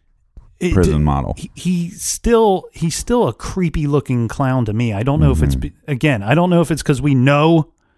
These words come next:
Speaker 1: about him or if
Speaker 2: Well, w-, one of the things that I noticed was, you know, the mouth, wh-, the way he painted the mouth, that most clowns paint circular mouths. Uh,
Speaker 1: And his had points.
Speaker 2: Yeah, he had points at the end.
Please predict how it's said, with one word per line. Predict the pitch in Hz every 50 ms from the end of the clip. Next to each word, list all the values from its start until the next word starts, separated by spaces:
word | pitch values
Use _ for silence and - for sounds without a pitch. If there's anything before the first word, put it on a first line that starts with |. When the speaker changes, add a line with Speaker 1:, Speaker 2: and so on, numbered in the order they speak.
| _ _ _ _ -
Speaker 1:
about | 156 147 139 151 151 151 160 151 156
him | 165 160 156 165 170 170 _ -
or | - 151 135 127 120 131
if | 135 123
Speaker 2:
Well, | 120 127 120 98 90 87 - -
w-, | 92 98 - - - 98 92 -
one | 104 110 139 156
of | 151 101
the | 80 73
things | 71 - 92 85 78 69
that | 76 76
I | 80 85 85
noticed | 78 78 76 73 76 73 71 - - - _ _ _ _ _ _ _ _ _ _ -
was, | 92 90 78
you | 87 90
know, | 85 78 78 78
the | 73 82
mouth, | 80 82 85 87 85 76 71 - - - - - - _ _ -
wh-, | 85 71 -
the | - 87 82 - 82
way | 90 95 98
he | 92 82
painted | - - 90 87 85 82 78 73 65
the | 76
mouth, | 71 76 76 73 71 - - - _ _ _ _ _ _ _ _ _ _ - -
that | 90 87
most | 95 104 107 104 - -
clowns | - - 95 90 85 82 80 -
paint | - - - 90 85 73 - _ -
circular | - - 107 107 - - 87 78 76 73
mouths. | 73 73 69 60 - - - - - - _ _ _ _ _ _ _ _ _ -
Uh, | - 85 76 64 52 - -
Speaker 1:
And | 143 139
his | 135 160 156 -
had | 165 143 123 -
points. | - 180 185 156 107 - - - - - - _ _ -
Speaker 2:
Yeah, | - 107 104 90
he | 82 82
had | 90 90 82 73 _ -
points | - - - 107 98 85 - 80
at | 73 71
the | 60 50
end. | 67 78 73 67 62 - 87